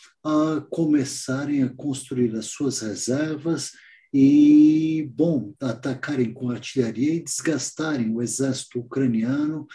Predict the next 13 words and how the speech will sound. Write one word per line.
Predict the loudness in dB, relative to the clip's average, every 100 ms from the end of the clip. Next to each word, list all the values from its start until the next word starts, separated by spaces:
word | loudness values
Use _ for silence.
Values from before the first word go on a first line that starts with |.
| -20 -20 -6
Enfim, | -2 -2 0 0
surpreenderam | 0 -4 -4 2 2 2 2 0 -2
toda | -2 -2 -2
a |
gente. | 0 -2 -2 -10 -16 _ -20 _ _
O | 2 4
Ocidente | 4 0 -2 2 2 2 -2 -16 _ _
foi | _ 0
levado | 2 2 -2 -4 -4
a |
essa | -4 -4 -8
crise | -6 -2 -2 -2
econômica, | -6 -6 -4 -2 -2 -4 -8 -14